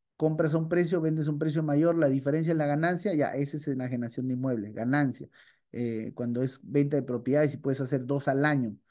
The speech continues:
En este caso no es eso. Es la tercera, la que dice otras rentas de segunda categoría. Le damos siguiente.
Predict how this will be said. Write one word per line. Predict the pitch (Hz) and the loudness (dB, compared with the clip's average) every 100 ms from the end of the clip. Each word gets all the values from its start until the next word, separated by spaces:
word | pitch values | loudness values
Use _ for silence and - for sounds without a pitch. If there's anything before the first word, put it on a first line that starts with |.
| _ _ _ _ | _ _ _ _
En | - 120 120 | -8 -4 -2
este | 139 151 | -2 2
caso | 156 151 160 | 2 2 0
no | 151 | 2
es | 156 151 | 2 2
eso. | 123 - - | -2 -4 -14
Es | - 127 | -6 -4
la | 139 131 | 0 0
tercera, | 135 131 - - 202 131 | 0 -4 -4 2 4 4
la | 117 113 | 2 -4
que | 117 | -2
dice | 135 147 165 - _ | -2 0 -2 -4 _
otras | 165 170 190 190 | 0 0 2 2
rentas | 185 196 165 147 190 | 2 0 0 0 -2
de | 165 123 | -2 -6
segunda | - 101 123 123 139 | -6 -6 -4 -2 -4
categoría. | 143 165 202 233 294 196 - _ _ _ _ _ _ _ | -4 -6 -4 -2 -2 -4 -12 _ _ _ _ _ _ _
Le | 110 | -6
damos | 113 123 135 | -2 -2 -2
siguiente. | 170 175 208 151 165 | -2 0 0 0 -4